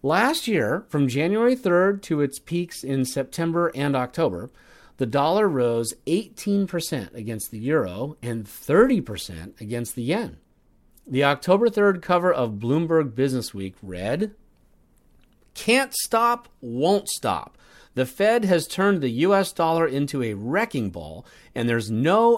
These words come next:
end in sight to the carnage." What's that? A strong dollar was the wrecking ball? Yes, a too strong dollar is a problem and was one of last year's biggest worries.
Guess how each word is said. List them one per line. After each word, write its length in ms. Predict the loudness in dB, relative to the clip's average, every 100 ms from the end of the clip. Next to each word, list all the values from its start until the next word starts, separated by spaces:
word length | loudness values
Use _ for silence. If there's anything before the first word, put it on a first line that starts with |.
| 2
end 280 | 0 2
in 140 | 2 0
sight 400 | 0 0 0 -2
to 120 | -6
the 100 | -6
carnage." 640 | -6 -4 -6 -6 -14 -20 _ _ _ _ _ _ _ _ _ _ _ _ _ -8
What's 200 | -8 -6
that? 260 | -8 -10 -16 _ _ _ -6
A 140 | -6
strong 440 | -4 -4 -2 -2 -2
dollar 460 | 0 0 -2 -4 -4
was 420 | -4 -2 -6 -4
the 280 | -2 -2 -2
wrecking 540 | -2 -4 -4 -4 -4
ball? 420 | -4 -6 -8 -12 _ _ _ _
Yes, 380 | 0 0 -4 -16 _ -6
a 160 | -4 -4
too 380 | -4 0 2
strong 440 | 2 0 0 0 0
dollar 360 | 0 2 2
is 220 | 0 -2 -4
a 60 |
problem 640 | -6 -2 -2 -2 -4 -10 -18 _
and 160 | -4 -2
was 160 | 0 0
one 160 | -2
of 100 | -2
last 480 | -2 0 0 -4 -4
year's 220 | -2 -2
biggest 640 | -4 2 2 2 -2 -4 -4
worries. 560 | -4 -4 -8 -16 -20